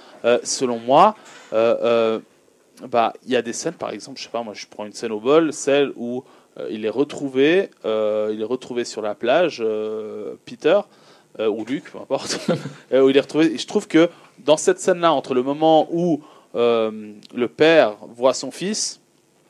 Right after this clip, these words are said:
je trouve que c'était beaucoup trop long. Il y a trop, il y a trop de scènes. Ça prend,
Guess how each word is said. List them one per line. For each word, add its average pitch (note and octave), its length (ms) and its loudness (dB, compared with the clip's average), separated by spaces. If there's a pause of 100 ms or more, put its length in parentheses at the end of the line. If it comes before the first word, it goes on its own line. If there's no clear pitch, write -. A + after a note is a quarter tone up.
(320)
je - 100 -12
trouve - 220 -16
que - 80 -12
c'était A#2 180 -10
beaucoup - 240 -12
trop - 140 -6
long. D#3 160 -4
Il - 60 -4
y - 20 -6
a - 80 -8
trop, C#3 340 4
il G2+ 40 0
y A#2 40 -2
a A2 60 -4
trop - 160 -10
de - 80 -12
scènes. D3+ 400 0
Ça - 120 -12
prend, A2 440 -10